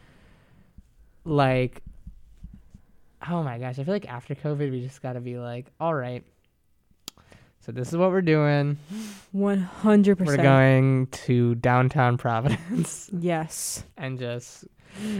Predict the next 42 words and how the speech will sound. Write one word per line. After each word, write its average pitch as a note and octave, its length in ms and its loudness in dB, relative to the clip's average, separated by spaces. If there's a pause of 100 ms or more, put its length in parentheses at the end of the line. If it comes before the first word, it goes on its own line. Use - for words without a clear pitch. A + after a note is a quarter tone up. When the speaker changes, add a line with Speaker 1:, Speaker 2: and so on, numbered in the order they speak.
(160)
Speaker 1:
going D3 420 8
at A#2 260 2
it. - 60 -2
Speaker 2:
We're F#3+ 140 -2
just G#3 200 -4
going, G3 340 4
we're G3 140 0
gonna G3 220 0
vibe. E3 440 -2 (920)
I F#3+ 100 0
can't G#3+ 220 2
wait. F#3+ 280 0
Justin's, A3+ 400 0 (100)
oh, D4+ 220 6
talk, C#4+ 320 2 (240)
you're B3+ 140 -4
gonna D#4 160 -2
get C#4+ 160 0
vaccinated A#3 520 -2
tomorrow. E3 260 -8
You E3+ 80 -6
wanna F#3 120 -6
ex-, F3+ 140 -12 (800)
expand G#3 360 -4
on A3 140 0
that? B3 220 -2
Speaker 1:
Oh, A3+ 100 4
yeah, G#3 320 4
I C3 60 2
am F3 240 4
gonna C3 180 0
get A#2 140 -4
vaccinated A#2+ 480 -2
Speaker 2:
Sorry, - 200 -2
my A2+ 100 0
Speaker 1:
tomorrow. A#2 180 0
Speaker 2:
hiccups - 300 -6
tonight. - 120 -10
They're, B2+ 400 2
like, B2 220 0
Speaker 1:
So, - 80 -8
Speaker 2:
crazy. - 340 -20